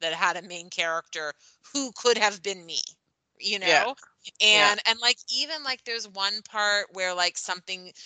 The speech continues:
Speaker 1: something bad has happened, and so her, and she and her best friend love to go shopping, and so her best friend says, like, "Let's go sh-, like, let's go shopping," like, you know, retail therapy, make ourselves feel better. And so the friend is like, "Oh, let's go in here." And of course, like,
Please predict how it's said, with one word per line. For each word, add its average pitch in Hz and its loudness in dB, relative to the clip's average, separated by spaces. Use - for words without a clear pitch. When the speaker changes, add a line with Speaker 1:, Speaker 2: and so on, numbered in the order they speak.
Speaker 1:
something 240 0
bad 190 6
has 208 -8
happened, 202 -4
and 180 -14
so 170 -6
her, 185 -8
and 180 -6
she - -4
and 190 -4
her 180 -10
best 165 -4
friend 170 -4
love 160 -8
to - -10
go 165 -12
shopping, 196 -6
and 180 -16
so 165 -8
her 170 -6
best 170 -4
friend 165 -4
says, 160 -4
like, 156 -2
"Let's 180 -2
go 185 -2
sh-, - -4
like, 175 0
let's 175 -4
go 175 -6
shopping," 160 2
like, 160 -6
you 180 -6
know, 160 -8
retail 170 0
therapy, 160 -2
make 156 -8
ourselves 151 -4
feel 269 2
better. 156 2
And 180 -4
so 185 0
the 170 -4
friend 175 0
is 170 -10
like, 170 -4
"Oh, 277 2
let's 233 -6
go 240 -8
in 233 -4
here." 247 0
And 180 2
of 180 -4
course, 170 -2
like, 160 -4